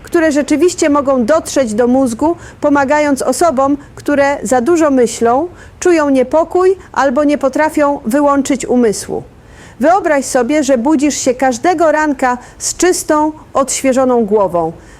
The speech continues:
bez mgły mózgowej, napięcia i przewlekłej bezsenności. Produktem, o którym mówię, jest czysty Shilajit, ponieważ zawiera nie tylko magnez L-treonian,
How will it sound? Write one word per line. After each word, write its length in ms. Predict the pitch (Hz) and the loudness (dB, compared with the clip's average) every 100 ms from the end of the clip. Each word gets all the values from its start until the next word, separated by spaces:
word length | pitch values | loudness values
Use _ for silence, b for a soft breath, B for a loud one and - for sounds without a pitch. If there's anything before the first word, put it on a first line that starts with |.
| B | B
bez 380 | 208 269 254 - | 0 0 -2 0
mgły 440 | 240 254 285 349 | 0 2 2 2
mózgowej, 800 | 285 254 214 269 277 240 254 269 233 | 2 2 0 0 0 0 0 0 -2
napięcia 840 | 240 233 277 294 277 285 269 262 - | -2 0 0 2 0 0 -2 -2 -4
i 120 | 233 | -6
przewlekłej 640 | - 247 220 269 269 240 214 | -2 -2 0 0 0 0 0
bezsenności. 960 | 220 - 226 202 170 139 - - - - B B B B B | -2 -2 -2 0 -2 -6 -12 -12 -12 -14 B B B B B
Produktem, 640 | 294 269 392 - 254 262 - | 0 2 0 0 0 0 -2
o 100 | 247 | -4
którym 360 | 247 277 262 247 | -2 0 2 2
mówię, 420 | 302 294 294 285 - B 254 | 2 2 0 -2 -6 B -2
jest 400 | 285 - - - | 0 -2 -8 -2
czysty 360 | 320 - 285 | -2 0 -2
Shilajit, 680 | - 254 233 202 165 139 - - B B | -2 0 0 0 -4 -6 -8 -20 B B
ponieważ 500 | 269 269 269 262 - 208 | 0 0 0 -2 -4 -2
zawiera 560 | 240 233 294 277 269 262 - | -2 0 0 0 -2 -6 -2
nie 140 | 285 320 | 0 2
tylko 340 | 392 - 277 | 0 0 0
magnez 500 | 247 247 226 226 - | 0 0 0 -2 -2
L-treonian, 880 | - 233 226 240 226 214 196 180 175 | 0 0 0 0 2 0 -2 -2 -4